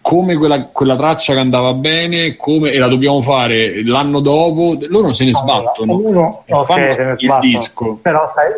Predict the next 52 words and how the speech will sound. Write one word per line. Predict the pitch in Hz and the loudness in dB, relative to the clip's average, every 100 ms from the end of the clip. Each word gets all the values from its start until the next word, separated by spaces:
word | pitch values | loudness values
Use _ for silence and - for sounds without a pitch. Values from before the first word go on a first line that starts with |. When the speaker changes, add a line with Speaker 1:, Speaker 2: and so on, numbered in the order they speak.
| - | -6
Speaker 2:
stai | - 147 | -2 0
a | 143 | 0
parlare | 139 147 147 | 0 0 0
pure | 147 139 | 0 0
di | 131 | 2
un | 135 | 0
gru-, | 135 - | 0 0
allora, | 147 135 | 0 0
Speaker 1:
Perché | - | 2
uno | 196 196 | 2 2
Speaker 2:
uno | 151 | 0
Speaker 1:
fa | 135 101 | -4 -8
cagare. | 98 90 92 90 - - _ - _ _ | -8 -6 -8 -10 -20 -20 _ -20 _ _
Speaker 2:
Però | 147 160 175 | 0 2 0
scusa, | - 160 139 165 135 | 0 0 2 0 0
eh, | 131 | 0
cioè, | - | -2
il | 120 | -2
discorso | 120 - 175 - | -2 -2 -2 -2
è | 135 | -4
che | - | -2
uno | 180 170 185 147 | 0 2 2 0
c'ha | 117 | 0
un | 123 | -2
sacco | 117 120 123 | -2 -2 -2
di | 117 | 0
soldi, | 127 113 107 | 2 0 -2
cioè | 107 113 | -4 -2
non | 120 | -2
è | |
che | 113 | -2
stai | 117 | 0
a | 113 | -2
parlare | 113 117 113 | 0 0 2
dei | 117 | 2
poveracci, | 113 120 117 117 - 110 | 2 4 4 2 -2 -8
Speaker 1:
Infatti. | - - - | -10 -14 -8
Speaker 2:
cioè, | 131 | -6
a | |
sto | - 127 | -2 -2
punto | 139 127 | 0 0
vogliono | 131 135 131 127 | 0 2 0 0
portare | 127 - 127 | -2 -2 0
avanti, | 139 127 104 123 - - - | 0 -2 -6 -10 -10 -18 -10
è | 135 | -6
un | 127 | -4
discorso | 117 - 147 143 139 | -4 0 0 0 -2
artistico, | - 147 123 - 135 | -2 -2 -2 0 2
possono | 120 123 - 123 | 2 0 0 -2
tranquillamente | 123 123 123 120 117 - | -2 -2 -2 0 -2 0
farlo | 120 123 123 | 0 0 -2
perché, | 110 - 117 | -4 -2 -4